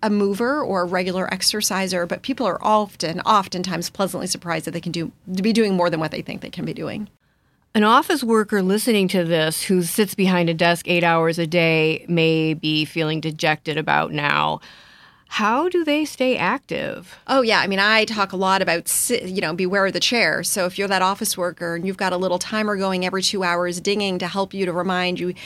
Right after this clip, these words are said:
Speaker 1: stand up, get out of the chair, take a call while you're standing. If you have a desk or your books you can elevate your computer on so you can stand a little bit and sit a little bit. You know, lunch breaks are really important to get moving. I always say, you know, years of working in the hospital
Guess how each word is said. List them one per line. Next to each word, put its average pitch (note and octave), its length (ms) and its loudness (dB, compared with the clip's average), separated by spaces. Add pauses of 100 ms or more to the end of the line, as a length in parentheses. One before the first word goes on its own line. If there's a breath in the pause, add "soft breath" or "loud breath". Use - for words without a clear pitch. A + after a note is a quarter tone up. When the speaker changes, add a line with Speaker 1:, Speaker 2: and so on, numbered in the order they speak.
(180 loud breath)
Speaker 1:
stand E3 420 0
up, C4+ 260 2
get F3 140 -2
out F#3 160 0
of A3+ 40 0
the G#3 60 -4
chair, D#3+ 540 -2
take G#3+ 200 -6
a G#3 60 -6
call G3 380 2
while F3 100 -2
you're E3 160 -2
standing. A3+ 480 0
If E3 140 -6
you F3 80 -4
have E3 340 -2 (380 loud breath)
a F#3 80 -2
desk G#3+ 460 2
or - 100 -6
your E3 120 -2
books - 360 2
you F#3+ 80 -6
can G#3 180 -4
elevate F#3+ 260 -2
your - 120 -8
computer B3+ 440 0
on F#3 200 0
so F3 100 -4
you E3+ 60 -6
can F3+ 120 -6
stand D4+ 360 0
a - 20 0
little G#3+ 240 -2
bit F#3+ 220 -2
and F#3+ 80 -2
sit C#4+ 200 -4
a C4+ 60 0
little G#3 240 -2
bit. F#3 320 -2 (180 loud breath)
You G3+ 100 -4
know, F3 300 -4 (220)
lunch A#3 400 2
breaks G#3 240 0
are G3+ 80 0
really A3+ 260 -2
important - 380 -2
to A3 80 -2
get F#3+ 180 -2
moving. G#3 380 0
I F3+ 80 2
always G3+ 260 0
say, G3+ 300 0
you G#3 160 -6
know, F3 380 -2
years G#3 260 0
of G3+ 80 -2
working G3 280 -4
in F#3 60 0
the F3+ 60 -2
hospital F#3 680 -2